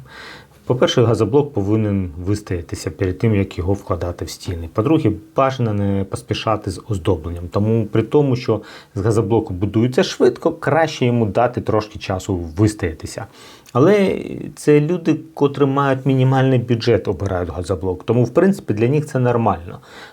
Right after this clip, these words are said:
Вигнали коробку, на наступний рік іде оздоблення. Я вважаю, що у газоблока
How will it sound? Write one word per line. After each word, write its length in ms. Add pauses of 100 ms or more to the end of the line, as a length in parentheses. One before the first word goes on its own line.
Вигнали 420
коробку, 540
на 140
наступний 500
рік 180
іде 180
оздоблення. 720 (840)
Я 120
вважаю, 380
що 160
у 80
газоблока 880